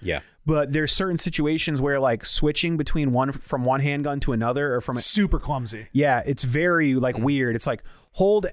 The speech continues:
Speaker 3: And I
Speaker 2: uh,
Speaker 3: mean, I know you have to get used to different
Speaker 2: It's like,
Speaker 3: games.
Speaker 2: use the D-pad,
Speaker 3: Uh,
Speaker 2: then hit X, then use the D-pad again.
Speaker 1: Yeah, uh, you can upgrade your weapons throughout the game,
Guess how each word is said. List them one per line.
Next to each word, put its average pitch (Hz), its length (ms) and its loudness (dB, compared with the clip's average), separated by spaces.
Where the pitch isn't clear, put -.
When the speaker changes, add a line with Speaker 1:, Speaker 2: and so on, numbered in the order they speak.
Speaker 3:
And 220 120 2
I - 60 4
Speaker 2:
uh, 160 100 4
Speaker 3:
mean, 202 100 0
I 202 80 0
know 208 120 0
you 214 160 0
have 190 120 -2
to 175 80 -4
get 151 140 -2
used 131 300 -4
to 147 40 -4
different 131 380 -4
Speaker 2:
It's 160 100 -2
like, 175 140 2
Speaker 3:
games. 143 100 0
Speaker 2:
use 214 200 2
the 226 80 -2
D-pad, 175 500 2
Speaker 3:
Uh, 127 80 0
Speaker 2:
then 180 220 0
hit 185 180 2
X, 165 340 0
then 170 220 0
use 180 160 0
the 160 80 -2
D-pad 151 420 2
again. 135 340 -2
Speaker 1:
Yeah, 120 340 -2
uh, 143 200 -2
you 156 180 0
can 151 360 -4
upgrade 131 360 0
your 113 80 -2
weapons 117 540 -4
throughout 110 360 0
the 113 60 -6
game, 107 400 -4